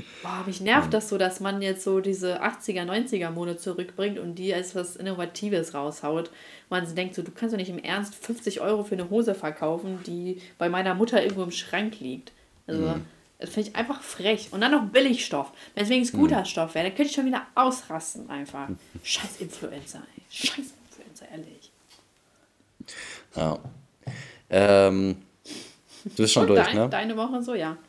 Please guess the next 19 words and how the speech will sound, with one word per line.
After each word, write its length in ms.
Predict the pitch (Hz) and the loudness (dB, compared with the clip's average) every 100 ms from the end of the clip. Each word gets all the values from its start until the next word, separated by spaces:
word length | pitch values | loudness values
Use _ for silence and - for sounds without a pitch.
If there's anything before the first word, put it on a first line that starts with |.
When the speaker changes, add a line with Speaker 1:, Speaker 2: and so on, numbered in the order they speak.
| - - - - - - _ - | -20 -20 -18 -20 -20 -20 _ -2
Speaker 2:
Ähm, 560 | 95 92 92 92 92 92 - - - - - - - - - - - - - - _ - | 2 4 4 2 0 -4 -8 -10 -16 -16 -16 -18 -20 -20 -20 -20 -20 -20 -20 -20 _ -18
ich 160 | - - - | -16 -14 -10
weiß 320 | 95 - - | -6 -6 -4
gar 200 | 104 101 | -2 0
nicht, 220 | 90 - | -2 -4
mein 220 | 90 90 | -4 -4
Highlight 400 | 92 92 92 90 | -2 0 0 -2
der 120 | 90 82 | -4 0
Woche. 80 | 90 | 4
Ich 120 | 113 | 4
hatte 180 | 110 113 | 4 4
eine 160 | 101 | 2
gute, 480 | 98 110 - 104 98 - - _ - | 2 0 4 4 2 -6 -20 _ -2
ähm, 460 | 98 95 92 92 92 _ _ _ _ _ _ | 2 4 4 0 -4 _ _ _ _ _ _
meine, 380 | 98 92 90 90 | 0 4 4 4
meine 260 | 90 90 | 0 0
Arbeitswoche 600 | - 110 107 - 107 - 104 | 0 2 0 0 0 2 0
lief 340 | 104 101 - | 0 -2 0
gut. 220 | 117 117 | 0 0